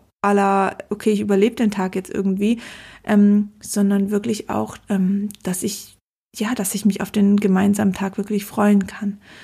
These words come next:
Und das war so, also ich muss ehrlich sagen, die ersten sechs Monate waren schon krass, weil ich halt noch nicht so richtig in meiner Rolle angekommen bin.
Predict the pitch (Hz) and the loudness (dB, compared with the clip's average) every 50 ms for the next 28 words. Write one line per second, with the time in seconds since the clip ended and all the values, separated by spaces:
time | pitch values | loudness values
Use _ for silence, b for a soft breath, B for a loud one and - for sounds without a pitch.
0 | B B B B B B B B B - 220 214 254 254 - 254 247 254 262 240 | B B B B B B B B B 0 2 4 4 2 2 2 4 4 4 2
1 | 247 254 247 247 247 233 - 214 208 220 214 226 226 226 233 - 220 214 226 226 | 2 2 2 2 2 0 0 0 -2 0 2 2 2 2 0 -4 -4 -2 -2 -4
2 | 220 - 220 208 214 233 247 254 254 233 - - - - 214 - 233 214 - 202 | -4 -2 -2 -2 0 0 0 0 0 0 -2 -2 -2 -4 -4 -4 -4 -4 -4 -6
3 | 208 - - - 220 214 214 220 240 254 254 262 254 254 247 - 247 240 226 220 | -8 -8 -4 0 2 2 4 4 4 4 4 4 2 2 0 0 -2 0 2 2
4 | 214 208 208 202 208 - - - 240 226 226 226 226 220 - - - - - - | 2 2 2 0 -2 -4 -8 -6 -2 0 4 4 4 2 2 -2 -4 -4 -4 -6
5 | 269 269 - - - - - - 214 202 208 196 208 233 226 247 233 226 - - | -6 -8 -8 -8 -10 -10 -8 -6 -4 0 0 2 2 2 2 0 0 -2 -4 -2
6 | 208 214 214 214 220 214 214 196 220 208 208 - 226 - 226 226 - 240 220 - | 0 0 0 2 2 2 2 4 2 0 0 -2 -2 0 -2 -2 -2 -6 0 2
7 | 202 202 196 196 196 196 202 202 226 233 214 202 196 190 190 - 196 196 208 202 | 4 4 4 4 2 2 2 2 2 4 4 2 2 2 -2 -4 -6 -4 -4 -4
8 | 202 - - 226 | -6 -6 -8 -10